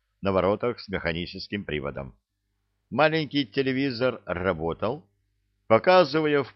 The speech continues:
пустоту киношку, а охранник в черной униформе дрых без задних ног на топчане. «Спасибо тебе, дядя», —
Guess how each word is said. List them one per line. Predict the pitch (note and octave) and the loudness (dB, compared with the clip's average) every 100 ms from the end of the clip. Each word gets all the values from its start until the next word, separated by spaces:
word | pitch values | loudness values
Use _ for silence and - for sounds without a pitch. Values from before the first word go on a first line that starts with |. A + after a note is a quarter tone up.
| _ | _
пустоту | B2 - - G#2 G2 C#3 | -6 -6 0 0 0 -6
киношку, | C3+ B2+ F#2+ F#2 E2 - - D#2+ D2+ _ _ _ _ _ | -4 -2 0 0 -2 -6 -12 -14 -14 _ _ _ _ _
а | B2+ | 2
охранник | D#3 G3+ A#3+ A#3+ A3 G3 - - | 4 2 2 2 0 -4 -6 -10
в | |
черной | - G#3 D#3+ G2+ | 0 0 2 0
униформе | G2 A#2 C3 F3+ G3 F3+ D#3+ | 0 0 0 4 4 4 -2
дрых | G#2+ C#3 D#3 F#2 | 0 0 0 -2
без | E2+ G2 | -2 -4
задних | D2 G2 B2 F#2 D#2 | -2 -2 -2 -4 -6
ног | F2 G2 A2 D#2 | -4 -4 -6 -8
на | E2 | -8
топчане. | - D#2+ - - C2+ C2+ B1 - _ _ _ _ _ _ _ _ _ _ _ - | -6 -8 -8 -10 -8 -8 -12 -20 _ _ _ _ _ _ _ _ _ _ _ -18
«Спасибо | - - F#2+ - A2+ C#3 A#2+ | -10 -2 -2 -2 -6 -6 -6
тебе, | F#2+ - C2 E2+ G2 | -8 -10 -8 -6 -6
дядя», — | - E2 F#2 C#2+ | -4 -4 -4 -6